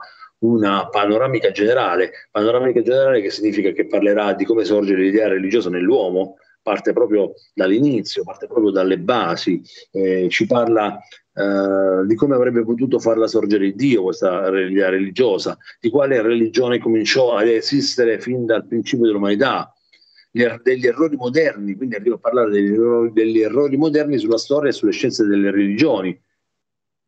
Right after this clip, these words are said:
la tarda difesa dei nostri apologisti, quello che intendiamo dimostrare. Quindi è, è, è molto utile questo libro, perché non solo, non solo, eh, ci spiega come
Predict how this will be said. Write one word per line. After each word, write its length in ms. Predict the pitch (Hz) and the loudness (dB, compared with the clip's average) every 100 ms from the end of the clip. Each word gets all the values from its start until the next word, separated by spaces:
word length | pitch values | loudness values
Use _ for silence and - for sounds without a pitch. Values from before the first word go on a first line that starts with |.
| _ | _
la 120 | - | -6
tarda 720 | 95 107 107 107 98 92 90 - | -2 0 0 -2 -2 -4 -4 -8
difesa 460 | 98 104 104 101 | -2 0 0 0
dei 120 | 95 98 | 0 0
nostri 300 | 101 101 104 | -2 -2 0
apologisti, 640 | 120 131 139 160 - - | 0 0 0 -2 -4 -4
quello 220 | 110 113 98 | 0 0 2
che 100 | 104 | -2
intendiamo 500 | 98 101 101 98 95 | -2 -2 0 0 0
dimostrare. 560 | 98 92 - 123 92 | 0 0 -2 0 0
Quindi 300 | 127 117 98 - - - - | 2 2 -2 -6 -20 -20 -8
è, 80 | 104 | 0
è, 840 | 113 113 107 101 101 98 98 95 80 - - - - _ _ _ - - | 2 2 0 0 2 2 0 -2 -6 -20 -20 -18 -18 _ _ _ -10 -2
è 60 | |
molto 340 | 135 170 151 120 | 0 2 2 2
utile 400 | 104 98 104 98 | 2 2 2 2
questo 260 | 95 - | 0 0
libro, 300 | 117 104 104 | 0 2 0
perché 180 | 110 123 | 0 -2
non 180 | 120 127 | -2 -2
solo, 420 | - 170 110 92 - - - _ | 0 2 2 -2 -8 -20 -20 _
non 180 | 110 117 | -6 -2
solo, 480 | 185 147 98 101 - - | 0 2 2 0 -6 -8
eh, 120 | 101 | -6
ci 160 | 95 - | -6 -10
spiega 480 | - 117 117 107 98 | -6 0 2 0 0
come 600 | 120 110 104 98 - | 0 0 0 -2 -6